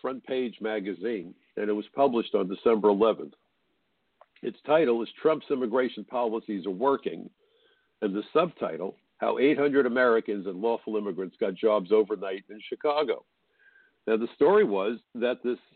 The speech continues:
Swiss company that makes the buns for McDonald's in Chicago was recently raided, and they hire their employees through a third party.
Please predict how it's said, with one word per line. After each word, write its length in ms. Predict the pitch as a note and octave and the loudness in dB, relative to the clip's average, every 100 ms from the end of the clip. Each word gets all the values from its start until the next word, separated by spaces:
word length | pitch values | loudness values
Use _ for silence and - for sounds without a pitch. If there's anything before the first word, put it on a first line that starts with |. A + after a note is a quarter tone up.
| _ | _
Swiss 200 | D3 F#3+ - | -4 -2 -2
company 480 | F3 F3 C3 A2 A#2 | -4 -2 -2 -2 -4
that 240 | G#2+ A2+ A2 | -2 -4 -2
makes 320 | B2+ D#3 - _ - | -2 -2 -4 _ -2
the 140 | G#2+ | -2
buns 480 | F#2+ B2+ C3 B2+ G#2+ | 2 2 2 0 -6
for 100 | - | -6
McDonald's 680 | G#2 G#2+ - A#2+ A#2+ A2+ F#2+ | -4 -4 -2 0 2 0 -2
in 140 | G2+ F#2+ | -10 -10
Chicago 640 | A2 - C3+ B2+ C3 G2+ F2+ | -12 -2 0 2 2 0 0
was 220 | F#2 F#2+ F#2 | 0 -6 -2
recently 500 | A#2+ A#2+ G#2 - G2 | -2 -2 -6 -6 -6
raided, 460 | F2+ A2+ A#2 F#2 D#2 _ _ _ | 4 4 4 0 -8 _ _ _
and 140 | A#2 | 0
they 160 | A#2 D#3 | 2 0
hire 460 | C3 D#3+ F3 E3+ A#2+ | 2 2 4 2 -2
their 300 | A#2 A2+ A2 | -2 -2 -4
employees 800 | F#2+ - B2+ C3 B2 C3+ A2+ G#2+ - | -10 -8 -4 -2 -2 -4 -6 -10 -10
through 140 | A2 | -10
a 120 | G2 | -6
third 280 | - A2+ G#2 | 2 2 2
party. 400 | - A2 G#2+ E2 | 0 2 2 -2